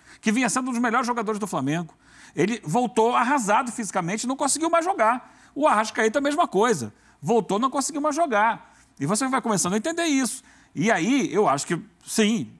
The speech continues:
tem muita inconsistência no trabalho do Tite. Mas é uma inconsistência em cima de um calendário que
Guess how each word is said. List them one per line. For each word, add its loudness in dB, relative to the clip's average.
tem 2
muita 0
inconsistência -4
no -10
trabalho 0
do -8
Tite. -4
Mas 2
é -2
uma -2
inconsistência -2
em -2
cima 0
de 0
um 0
calendário 0
que -6